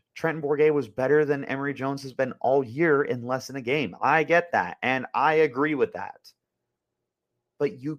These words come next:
can't jump ship on who has been your starter all year for a guy who had twelve career pass attempts going into that game. He still only has thirty-three career pass attempts.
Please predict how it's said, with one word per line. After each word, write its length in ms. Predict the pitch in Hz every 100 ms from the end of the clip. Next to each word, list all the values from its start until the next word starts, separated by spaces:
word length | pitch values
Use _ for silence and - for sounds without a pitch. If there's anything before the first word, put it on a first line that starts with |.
| -
can't 520 | - 135 151 185 - - _ _ _ _ _ _ _
jump 420 | - - 120 131 -
ship 480 | - 113 123 - - _ _ _ _ _ _ _
on 160 | 120 123
who 260 | 107 135
has 380 | 110 - 104 113
been 160 | 127 147
your 100 | 151
starter 400 | - 160 160 151
all 120 | 156
year 420 | 156 170 180 185 _ _ _ _ _ _
for 160 | - 156
a 60 |
guy 280 | 147 135 139
who 240 | 139 135 127
had 460 | 123 120 117 104 _ -
twelve 420 | - 143 147 147
career 220 | - 135
pass 280 | 120 120 117
attempts 320 | 104 110 101
going 280 | - 110 107
into 340 | - 104 95 95
that 180 | 92
game. 260 | 87 92 - _ _ _ _ _ _ _ _ _ _ _ _
He 160 | _ 170
still 340 | 156 - 143 -
only 200 | 156 151
has 300 | 135 - - _
thirty-three 1120 | 156 160 165 160 156 147 - 120 123 123 113 -
career 300 | - 113 107
pass 300 | 101 98 92
attempts. 460 | - - - -